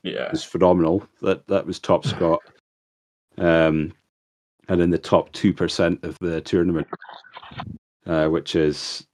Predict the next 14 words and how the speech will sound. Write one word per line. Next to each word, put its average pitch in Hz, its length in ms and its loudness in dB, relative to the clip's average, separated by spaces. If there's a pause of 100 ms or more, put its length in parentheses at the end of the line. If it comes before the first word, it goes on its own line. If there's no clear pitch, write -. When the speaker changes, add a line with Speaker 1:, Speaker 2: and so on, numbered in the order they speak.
Speaker 2:
is 78 200 -4
pretty - 320 -2
damn 78 280 -2
good. 80 280 0 (960)
Uh, 80 360 2 (400)
Gordon 85 680 2 (340)
finished 85 360 -2
in 80 180 -4
thirty-second, 104 1000 0 (580)
uh, 80 160 0
which 80 220 -4
was 85 140 -6
the 85 120 -2
top, 82 360 -2